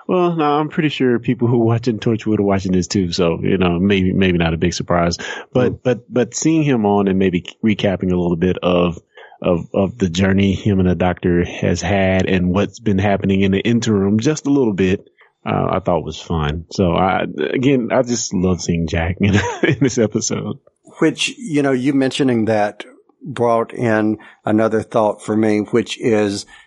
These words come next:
Speaker 3: they made reference to the hand, which the hand had been showing
Speaker 1: Yeah.
Speaker 3: up on Torchwood. And this
Speaker 1: Mm-hmm.
Speaker 3: is
Speaker 1: Yep.
Speaker 3: how the Doctor gets the hand back, and it plays into a future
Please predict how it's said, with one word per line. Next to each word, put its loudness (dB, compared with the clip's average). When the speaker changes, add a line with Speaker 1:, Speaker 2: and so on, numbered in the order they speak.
Speaker 3:
they 2
made 2
reference -2
to -2
the 0
hand, 0
which -4
the -2
hand 0
had -4
been 2
showing 0
Speaker 1:
Yeah. 2
Speaker 3:
up -8
on -2
Torchwood. 0
And 0
this 0
Speaker 1:
Mm-hmm. 2
Speaker 3:
is 2
Speaker 1:
Yep. 0
Speaker 3:
how 2
the -2
Doctor -2
gets -2
the 0
hand 0
back, -2
and -2
it -2
plays -2
into 0
a -4
future 0